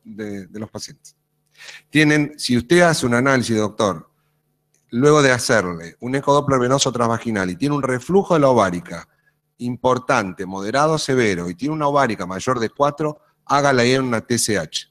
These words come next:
Cuando uno ve una T C H alta en estos pacientes, uno tiene que ver que es hipotiroidea. Y la paciente va a tener cansancio, astenia, hay que mandarlo, obviamente, a endocrinología. ¿Y por qué? Porque la T S H elevada con un estradiol bajo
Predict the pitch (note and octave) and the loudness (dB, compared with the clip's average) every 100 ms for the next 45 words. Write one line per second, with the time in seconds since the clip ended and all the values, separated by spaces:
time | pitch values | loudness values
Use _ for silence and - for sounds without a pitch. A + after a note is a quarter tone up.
0 | _ _ _ _ _ - A#2+ D3+ F3 D#3+ | _ _ _ _ _ -4 0 2 4 4
1 | E3+ F3+ D#3+ D#3 D3 - D3+ E3 D3 D3+ | 4 4 0 -2 -2 0 2 2 0 0
2 | F#3+ B2+ A2 G#2+ - G#2+ A#2 B2 C3 A#2+ | -2 -4 -8 -14 -16 -12 -8 -6 -4 -4
3 | E3 B2 F#2+ G2+ - _ _ _ _ D#3 | -2 -2 -4 -12 -16 _ _ _ _ 0
4 | D#3+ D3+ D3+ D3+ C#3+ C#3+ D3+ D3+ D3 - | 2 4 4 4 4 2 2 -2 -6 -6
5 | C3 C3 - A#2 G#2 F2 D#2 D#2 _ - | -4 -2 -2 -2 -4 -6 -10 -18 _ -6
6 | A#2+ A2+ A#2 D3 C#3+ C3+ C3 B2 A#2 B2+ | -4 -2 -4 -4 -2 -2 0 -4 -2 -4
7 | B2+ C3+ B2+ B2 B2+ A#2 - C#3 C3 B2 | -2 0 0 -2 -4 -6 -2 2 4 4
8 | A#2+ A#2+ - _ _ _ _ _ _ A2 | 0 -2 -6 _ _ _ _ _ _ -6
9 | A2+ A#2 A#2+ A#2+ B2+ C3 C3+ - - A2 | 0 0 2 4 4 4 2 -2 -8 -2
10 | A#2 A#2+ A#2+ A#2 A2+ G#2 A2 G#2+ - C#3 | 0 2 2 2 0 -2 -2 -2 -2 -4
11 | D#2+ _ _ _ _ _ - _ A#2+ B2 | -6 _ _ _ _ _ -20 _ -2 2
12 | C3 C3+ E3+ - G#2+ F#2 A2+ A2 A2 - | 2 4 2 2 -2 0 2 2 2 2
13 | E3+ E3+ - D#3 E3 D#3+ - B2 C3 D3 | 4 4 4 4 4 2 0 2 4 4
14 | D3+ A#2+ A2+ A#2 D3 E3 D#3 C#3+ C#3 D3 | 4 4 2 0 0 -2 -2 2 4 4
15 | D3+ C3 E3+ F3 - A#2 A2+ - | 4 4 2 0 -2 0 0 -4